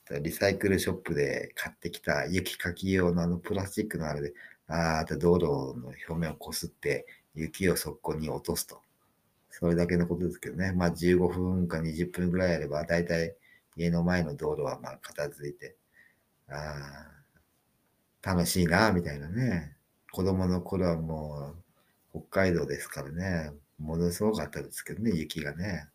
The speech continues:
もう、いえ、穴を掘らないと家から出れないみたいなね。うん。そんなのから比べれば、非常に優しい雪で、いや、楽しいですね。えー、とかなんとか寒いんですけども、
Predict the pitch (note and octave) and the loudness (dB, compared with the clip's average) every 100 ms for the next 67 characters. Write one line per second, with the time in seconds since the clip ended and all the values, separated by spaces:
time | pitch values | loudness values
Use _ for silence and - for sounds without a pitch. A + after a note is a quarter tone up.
0 | _ _ - D2+ C2+ - - _ - - | _ _ -14 -12 -12 -16 -20 _ -20 -20
1 | - _ _ _ F2 D#2+ D2 C#2+ C#2 C#2+ | -20 _ _ _ -20 -16 -16 -16 -18 -20
2 | - _ _ _ _ _ - _ - D#2+ | -20 _ _ _ _ _ -20 _ -8 -2
3 | E2+ F#2+ C#2+ C3+ - - - - D2 F2+ | 4 4 4 0 -2 -4 -8 -6 0 0
4 | - - - - G#2+ A2 - - - - | 0 -2 -2 4 6 4 0 -10 -16 -8
5 | G2+ A#2 - _ _ _ _ - D2+ D2 | -2 -2 -4 _ _ _ _ -20 -20 -20
6 | _ _ _ _ _ _ _ _ - G2 | _ _ _ _ _ _ _ _ 0 2
7 | G2 G2 F2+ E2 D2 D2+ D#2 C#2+ C#2+ C#2 | 4 4 2 0 -2 -2 -2 -2 -4 -6
8 | C#2+ - _ - - - D#2 D#2 D2+ D2 | -8 -10 _ -20 -14 -6 -2 -2 -2 -4
9 | D2 - _ _ _ E2 D#2 E2+ E2 E2+ | -8 -10 _ _ _ -10 -4 -2 -2 -2
10 | D#2+ D2+ C#2+ D#2+ D2 - _ _ _ _ | -2 -2 -4 -6 -6 -8 _ _ _ _
11 | _ _ D#2+ D2+ D2 D2 - E2 D#2+ - | _ _ -8 -6 -6 -8 -8 -4 -2 -2
12 | D#2 C2+ - F2 G#2+ F2 - _ _ _ | -2 -2 -2 0 2 2 -4 _ _ _
13 | _ _ - - - - - - _ _ | _ _ -2 -2 -4 -20 -20 -20 _ _
14 | _ _ D#3 E3 F3+ F3 E3+ E3+ F3+ E3 | _ _ 12 12 12 12 12 12 10 10
15 | D3+ D#3 C#3 B2+ A#2+ A#2 D3+ C#3 A2+ A2+ | 8 8 8 6 6 6 6 4 2 2
16 | G#2 F2+ F2+ G#2 G#2 F2 D#2 | 0 0 -2 -2 -2 -2 -6